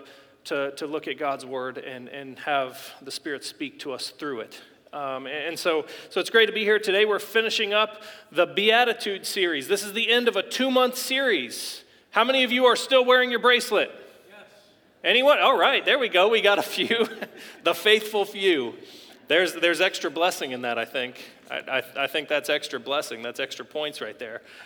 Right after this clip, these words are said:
Speaker 1: Um, but, but we're ending this series on the Beatitudes, and this series is all about who God calls us to be. It's, it's, it's who God's transforming us to be. The Beatitudes are this list of, of blessed. Blessed are you, this, blessed, blessed, blessed. But,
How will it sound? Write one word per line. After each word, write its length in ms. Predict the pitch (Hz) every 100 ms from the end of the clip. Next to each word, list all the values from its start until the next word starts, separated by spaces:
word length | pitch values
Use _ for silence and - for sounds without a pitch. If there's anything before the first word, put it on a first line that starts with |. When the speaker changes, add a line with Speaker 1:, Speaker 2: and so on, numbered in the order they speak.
| -
Speaker 1:
Um, 300 | 139 139 131 131
but, 220 | 190 185
but 140 | 214
we're 140 | 226 254
ending 260 | 277 262
this 140 | 247 233
series 300 | 254 247 233
on 160 | 214
the 60 | 196
Beatitudes, 680 | 208 208 220 220 233 220
and 100 | 202
this 160 | 240 240
series 260 | 285 269 202
is 40 |
all 160 | 247 247
about 320 | 233 233 - - - -
who 180 | 269
God 260 | 233 247 -
calls 240 | 240 240
us 160 | 240 -
to 120 | 220
be. 280 | 214 247 196
It's, 160 | 170 185
it's, 260 | 202 - -
it's 240 | 214 208
who 100 | 247
God's 300 | 240 233 233
transforming 720 | - 226 202 - 247 247 247
us 180 | 220 208
to 120 | - 208
be. 200 | 247 220
The 100 | 196
Beatitudes 640 | 214 247 269 - 247 233
are 80 | 226
this 200 | 269 233
list 300 | 254 240 -
of, 180 | 190 - - - -
of 260 | 185 156
blessed. 460 | 208 262 254 190 202
Blessed 340 | 220 240 254
are 120 | 233 233
you, 320 | 247 247 247 - -
this, 300 | 226 254 233
blessed, 400 | - 254 240 240
blessed, 340 | 220 254 233 208
blessed. 380 | 262 240 208 220
But, 200 | 214